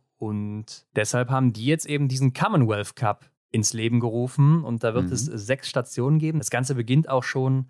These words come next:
Speaker 1: im August dann, Ende August in Sochi. Also da sind zwei Sommerevents, dann vier im Winter. Und ja, das geht dann irgendwie im Dezember, zwei noch im Januar und ein Event dann eben noch im März.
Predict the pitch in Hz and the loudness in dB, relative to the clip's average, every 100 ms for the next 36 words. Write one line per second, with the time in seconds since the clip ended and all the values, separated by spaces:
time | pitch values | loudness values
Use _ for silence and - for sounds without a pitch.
0 | _ _ _ _ - 131 139 117 110 117 | _ _ _ _ 2 2 4 2 0 -2
1 | 131 - 156 143 135 127 110 127 143 113 | -2 0 0 0 0 0 -2 -4 -6 -4
2 | 101 - 147 - 117 143 110 107 104 120 | -2 0 -2 -4 -2 0 0 -2 -2 0
3 | 127 - 123 123 123 - 110 135 156 135 | 0 -2 0 0 -2 -8 -2 0 0 0
4 | 139 160 165 - _ _ _ _ - 113 | 0 0 0 -6 _ _ _ _ 0 2
5 | 120 135 - 135 127 131 120 107 117 151 | 2 0 -10 -2 0 0 -4 -2 2 2
6 | - 165 165 160 123 120 120 117 113 107 | 2 0 0 -2 0 0 0 -2 -2 -4
7 | - 120 113 113 110 107 107 - 123 139 | -4 -4 -4 -4 -4 -4 -6 -2 2 2
8 | 139 139 127 - 120 120 113 107 113 135 | 2 2 0 0 0 0 0 -2 0 2
9 | 135 131 127 113 113 113 - _ _ _ | 2 2 0 0 -2 -4 -6 _ _ _
10 | _ _ - 117 120 120 123 110 113 113 | _ _ -4 2 2 2 0 0 0 -2
11 | 113 117 113 110 113 - 110 101 104 123 | -4 -4 -4 -2 -4 -4 -6 -6 -6 -10
12 | 104 104 131 - - - - | -6 -2 -2 -4 -8 -8 -8